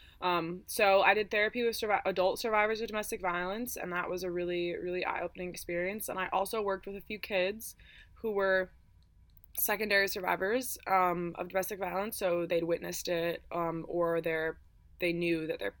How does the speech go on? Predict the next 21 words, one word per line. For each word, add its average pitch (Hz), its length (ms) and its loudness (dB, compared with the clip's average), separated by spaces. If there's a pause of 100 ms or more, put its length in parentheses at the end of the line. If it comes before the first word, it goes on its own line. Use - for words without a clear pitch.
(100)
m-, 170 260 -6
parent 156 360 -8
was 160 160 -6
in 156 260 -6 (540)
an 202 100 -4
abusive 180 340 -2
relationship 220 920 2
or 180 220 0
something 180 320 -6
like 175 180 -4
that, 175 340 4
and 175 200 -2
I 175 60 2
really 185 260 0
fell 185 180 0
in 175 80 -2
love 175 140 -2
with 175 120 -4
working 180 280 -4
with 180 120 -8
kids. 180 560 -2